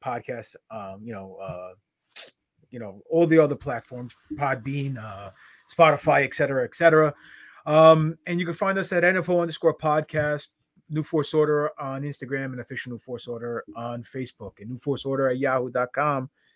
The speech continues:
is the email address if you wanna get at us. You guys can see me this Saturday. I'm wrestling in Deer Park, New York for New York Wrestling Connection. Um, next week, I'll be in Virginia for Virginia Championship Wrestling. And the following week, I'll be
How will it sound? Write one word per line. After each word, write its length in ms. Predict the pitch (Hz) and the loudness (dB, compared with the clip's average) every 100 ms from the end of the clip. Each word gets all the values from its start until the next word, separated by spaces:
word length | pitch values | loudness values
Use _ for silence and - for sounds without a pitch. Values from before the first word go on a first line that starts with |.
| _ - | _ -12
is 140 | 117 | -8
the 220 | 131 147 | -6 -4
email 280 | 143 139 127 | -2 0 0
address 320 | 123 120 117 | -2 -4 -10
if 80 | - | -12
you 60 | 117 | -14
wanna 120 | 110 | -10
get 160 | 110 | -6
at 180 | 110 110 | -4 -4
us. 260 | 107 - - _ _ _ | -6 -10 -14 _ _ _
You 100 | 160 | 6
guys 220 | 185 185 | 8 6
can 100 | - | 2
see 140 | 156 185 | -4 0
me 100 | 175 | 2
this 160 | 165 | 2
Saturday. 480 | - 190 196 165 185 - | 4 6 8 6 6 -2
I'm 160 | 143 151 | -2 0
wrestling 320 | 156 170 156 | 0 -2 -4
in 80 | 139 | 0
Deer 160 | 156 | 0
Park, 300 | 156 160 147 | 2 0 0
New 80 | 147 | -2
York 340 | 143 151 175 | 0 0 -2
for 80 | 147 | -6
New 100 | 135 | -4
York 220 | 139 127 | -4 -4
Wrestling 300 | 143 135 139 | -6 -8 -10
Connection. 440 | 131 127 117 156 180 _ _ - - | -12 -12 -12 -12 -14 _ _ -20 -12
Um, 400 | 127 135 131 120 123 | 2 6 6 4 -6
next 320 | 156 160 160 | 8 10 10
week, 220 | 175 170 151 | 4 6 6
I'll 80 | |
be 100 | 143 | 6
in 80 | 156 | 2
Virginia 560 | 143 139 156 160 180 240 | 0 -2 -2 -2 -4 -8
for 120 | - 139 | -10 -6
Virginia 380 | 131 131 147 | -6 -4 -4
Championship 600 | 143 156 147 147 131 139 143 | -2 -2 -2 -4 -6 -4 -2
Wrestling. 440 | 151 - 190 202 - - - - | -2 -2 -6 -6 -10 -20 -16 -6
And 80 | |
the 60 | 147 | -4
following 340 | - 175 170 | 4 6 6
week, 200 | 165 170 | 4 2
I'll 80 | 165 | 0
be 300 | 147 160 160 | 0 2 2